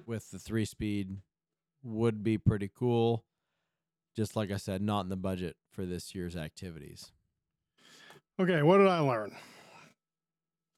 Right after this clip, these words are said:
Speaker 2: You need to smell all of your drinks before you drink 'em to check for breast milk.
Speaker 1: Okay.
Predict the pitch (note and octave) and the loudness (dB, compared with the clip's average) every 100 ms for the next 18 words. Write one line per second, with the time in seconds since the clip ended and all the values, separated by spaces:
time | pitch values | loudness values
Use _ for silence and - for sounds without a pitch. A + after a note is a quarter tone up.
0 | - - - - G#3+ F#3+ D#3+ D#3+ E3+ D#3+ | -20 -20 -20 -8 0 6 8 10 8 4
1 | A#2+ D#3 D3+ C#3+ C3 - E3+ E3+ E3+ F#3+ | 2 4 6 4 2 2 6 6 6 4
2 | D#3+ D#3 D#3 D#3 C3 D3 D3+ D3 - - | 4 4 4 4 4 6 6 4 -2 -20
3 | - _ _ _ - D3 D#3+ C#3+ C3 D3 | -20 _ _ _ -10 -2 2 2 4 2
4 | C3+ C#3 C3 A#2 D3+ C#3 D3+ C3+ B2+ - | 2 0 -2 0 0 2 2 2 2 0
5 | B2+ C#3+ - - F3+ G#3+ E3 F3+ | -2 -2 -4 -8 2 2 6 6